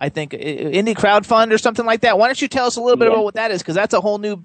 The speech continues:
Speaker 1: a new thing. I, s-, I noticed it was in beta testing and it's new. Tell everybody what that is.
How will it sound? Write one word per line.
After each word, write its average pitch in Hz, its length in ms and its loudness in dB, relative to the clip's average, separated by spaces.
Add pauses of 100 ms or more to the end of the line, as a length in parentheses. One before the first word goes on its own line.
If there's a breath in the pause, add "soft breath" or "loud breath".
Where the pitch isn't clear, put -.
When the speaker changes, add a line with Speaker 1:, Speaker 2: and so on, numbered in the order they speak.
Speaker 1:
a 165 140 -4
new 202 180 0
thing. 214 240 -4
I, 165 60 0
s-, 156 140 -2
I 160 100 -2
noticed 190 300 0
it - 20 2
was 175 160 0
in 175 140 0
beta 175 260 2
testing 175 420 0
and 165 80 0
it's 170 160 -2
new. 185 200 4
Tell 233 180 2
everybody 226 300 0
what 208 160 2
that 202 180 2
is. 139 380 0